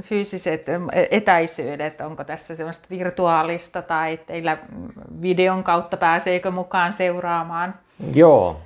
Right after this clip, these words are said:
Speaker 2: kyllä nyt varsinkin tämän koronan takia meillä oli paljon näitä Teams-neuvotteluita ja tämmöisiä videoneuvotteluita, että nämä nyt on tullut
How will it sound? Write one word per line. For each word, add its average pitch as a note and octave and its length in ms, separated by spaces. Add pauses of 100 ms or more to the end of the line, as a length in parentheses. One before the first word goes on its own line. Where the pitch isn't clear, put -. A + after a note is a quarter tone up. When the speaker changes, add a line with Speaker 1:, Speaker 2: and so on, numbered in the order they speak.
Speaker 2:
kyllä A#2 220
nyt B2 200
varsinkin C#3 300
tämän B2+ 200
koronan C3 320
takia F#2 300
meillä F#2 260
oli F#2+ 140
paljon F#2 260
näitä F2 240 (100)
Teams-neuvotteluita F2+ 1300
ja D#2+ 40
tämmöisiä E2 500
videoneuvotteluita, F2+ 1080
että - 160
nämä G#2 220
nyt F2+ 200
on G#2 120
tullut G2 440